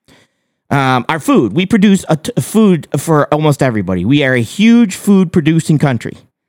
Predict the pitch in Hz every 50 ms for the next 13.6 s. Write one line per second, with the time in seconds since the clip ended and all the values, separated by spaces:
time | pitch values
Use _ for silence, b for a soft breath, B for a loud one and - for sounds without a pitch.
0 | _ _ _ - 104 110 117 123 - _ _ _ _ _ _ _ _ _ _ _
1 | _ - 131 127 127 123 123 120 120 117 110 - 160 160 170 196 220 214 - 180
2 | 131 135 135 - - - _ _ _ _ _ _ _ - - 170 151 127 123 131
3 | 151 151 135 131 131 117 127 127 101 117 135 135 123 - 123 113 123 123 120 120
4 | 120 120 - 113 120 120 120 117 - 131 113 - - - 127 113 110 110 113 117
5 | 117 - - 120 110 110 107 101 - - - 131 123 127 123 - 127 127 117 -
6 | 120 110 101 - b b b b b b b - - 120 120 113 110 - - 160
7 | 131 127 127 107 135 127 85 - 143 135 123 107 101 92 87 104 - - - 107
8 | 113 113 143 - - _ _ _ _ _ _ _ _ _ _ - - 120 117 113
9 | 90 127 120 - - - 175 185 - 202 175 147 - 247 254 214 226 185 196 180
10 | 165 - - 160 160 147 135 - 123 107 - - - 175 175 139 113 117 139 135
11 | - 104 135 131 - 135 143 151 135 131 143 139 139 123 120 151 151 - - 135
12 | 135 131 123 120 - 113 113 110 95 - - 135 135 - - - 143 139 135 -
13 | 123 107 147 139 131 120 - 113 107 107 101 98